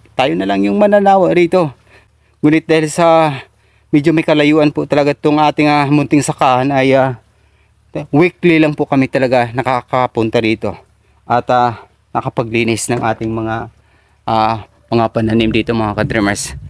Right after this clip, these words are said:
Kaya salamat sa Diyos dahil sa andito na tayo sa Mindanao, nakabalik na tayo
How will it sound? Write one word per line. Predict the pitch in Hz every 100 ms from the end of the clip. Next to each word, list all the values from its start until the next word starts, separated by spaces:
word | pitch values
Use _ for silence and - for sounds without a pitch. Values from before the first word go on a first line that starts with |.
| - - -
Kaya | 117 110 113 113 - - _ -
salamat | 131 117 120 123
sa | 135
Diyos | 131 247 285 -
dahil | 160 160
sa | 180 170 147 - _ _ _
andito | 120 135 131 147
na | 143
tayo | 147 143
sa | -
Mindanao, | 143 139 143 143
nakabalik | 123 127 127 127 120
na | 123
tayo | 147 135 127